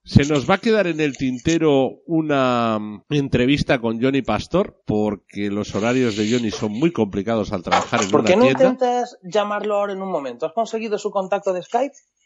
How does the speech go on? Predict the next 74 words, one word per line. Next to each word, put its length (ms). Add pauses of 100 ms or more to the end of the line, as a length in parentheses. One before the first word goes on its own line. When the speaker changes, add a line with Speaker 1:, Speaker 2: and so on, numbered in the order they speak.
Speaker 1:
Sí, 220
lo 180
tengo, 260
sí, 140
el 80
problema, 420
no, 160
el 60
Speaker 2:
Llámalo, 300
Speaker 1:
problema 160
de 60
Johnny, 120
Speaker 2:
llámalo, 220
Speaker 1:
no. 80
Speaker 2:
a 40
ver 120
si 100
hay 60
suerte, 400
Speaker 1:
El 40
Speaker 2:
venga. 200
Speaker 1:
problema 320
de 120
Johnny 280
dice 400
que 400
es 100
que 80
está 220
muy, 260
muy, 220
muy 160
liado 420
en 80
la 80
tienda, 480
pero 140 (100)
te 80
digo 240
las 160
cosas 260
como 160
son, 280
entonces 480
Speaker 2:
Llámalo, 380 (280)
así 300
en 100
directo, 380
sin 160
preparar, 480 (240)
Speaker 1:
No 180
me 80
Speaker 2:
lo 100
Speaker 1:
seas 180
Speaker 2:
llama. 100 (100)
Speaker 1:
cabrón, 520
que 80
está 300
Speaker 2:
Johnny, 200
Speaker 1:
atendiendo 180
Speaker 2:
venga, 240
en 120
un 80
Speaker 1:
clientes. 240
Speaker 2:
minuto, 180
cuéntanos 400
lo 100
que 100
te 100
pasó 260
en 60
la 100
carrera, 400
pa, 240